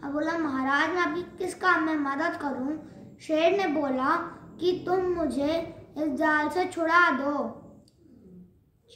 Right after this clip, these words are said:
चूहे ने अपने नोकीले दांतों से जाल काटकर शेर को छुड़ा दिया। शेर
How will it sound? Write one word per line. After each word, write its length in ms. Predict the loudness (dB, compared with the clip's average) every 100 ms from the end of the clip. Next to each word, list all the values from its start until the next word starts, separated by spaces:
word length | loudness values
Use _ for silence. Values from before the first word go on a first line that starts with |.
| -20 -14 -4
चूहे 400 | 0 2 2 2
ने 140 | 2
अपने 400 | 2 2 -2 -2
नोकीले 480 | -2 0 0 4 4
दांतों 400 | 6 2 0 -4
से 180 | -4 -2
जाल 260 | 0 0
काटकर 440 | 0 0 0 -2 -6
शेर 300 | 0 0 2
को 140 | -2
छुड़ा 380 | -2 -2 2 2
दिया। 520 | 0 -2 -2 -4 -8 -18 _ _ _ _ _ _ -14 -2
शेर 600 | 2 6 6 4 -4